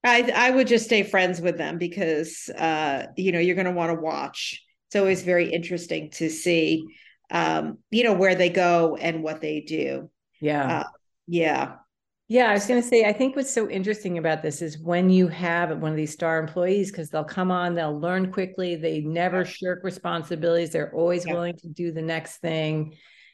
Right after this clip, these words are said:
Speaker 1: They, a lot of times you think they own the company because they sound, seem so self-assured. Um, they're such a delight to work with, and then you immediately start to worry, like, when are they gonna go, right?
Speaker 2: Yeah.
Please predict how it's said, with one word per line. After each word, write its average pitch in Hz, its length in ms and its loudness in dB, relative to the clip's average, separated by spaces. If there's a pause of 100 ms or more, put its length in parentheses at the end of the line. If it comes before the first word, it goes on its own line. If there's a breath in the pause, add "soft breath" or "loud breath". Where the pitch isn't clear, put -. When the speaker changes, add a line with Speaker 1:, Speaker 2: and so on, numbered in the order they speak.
(120)
Speaker 1:
They, 190 400 0
a 170 40 -12
lot 208 240 4
of 214 60 -6
times 190 240 0
you 180 80 -4
think 185 300 -4
they 180 160 0
own 165 220 -2
the 165 60 -2
company 175 520 -4
because 165 280 -2
they 160 160 0
sound, 160 380 -4
seem 170 200 -6
so 160 160 -4
self-assured. 160 1000 0 (540)
Um, 165 560 -4 (440)
they're 196 280 2
such 220 480 -2
a 208 60 0
delight 175 420 0
to 175 100 -12
work 226 280 -4
with, 170 160 -2
and 165 180 -6
then 170 300 -6 (100)
you 175 200 -2
immediately 170 640 4
start 165 320 -2
to 170 120 -6
worry, 170 460 0
like, 165 240 -4
when 165 320 -4
are 170 80 -2
they 165 120 -2
gonna 160 220 -4
go, 180 460 -4 (280)
right? 165 360 -6
Speaker 2:
Yeah. 175 180 -4